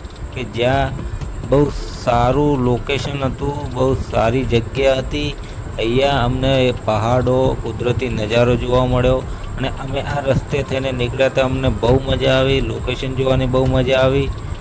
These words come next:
અને અમે અહીંયા એવા રસ્તે થઈને નીકળ્યા કે એટલો સુંદર નજારો હતો. અને પછી ધીરે ધીરે આગળ નીકળ્યા તો આ રસ્તે આગળ વિશ્વેશ્વર એટલે કે મહાદેવ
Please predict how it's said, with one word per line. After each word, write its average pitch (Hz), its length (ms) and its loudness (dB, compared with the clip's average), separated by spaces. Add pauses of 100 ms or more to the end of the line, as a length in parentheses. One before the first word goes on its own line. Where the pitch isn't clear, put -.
(260)
અને 131 100 -6
અમે 127 420 -2
અહીંયા 135 540 -2
એવા 123 440 0
રસ્તે 135 340 2
થઈને 131 260 -2
નીકળ્યા 131 520 2 (1000)
કે 143 80 -2
એટલો 143 640 -2
સુંદર 131 600 0
નજારો 123 560 4
હતો. 113 460 0
અને 123 200 -2
પછી 131 260 2
ધીરે 113 380 -4
ધીરે 131 240 2
આગળ 127 300 4
નીકળ્યા 131 380 0
તો 123 140 -2
આ 113 300 -2
રસ્તે 123 440 0
આગળ 123 480 2 (640)
વિશ્વેશ્વર 135 760 2 (380)
એટલે 123 300 -2
કે 135 120 -4
મહાદેવ 104 600 0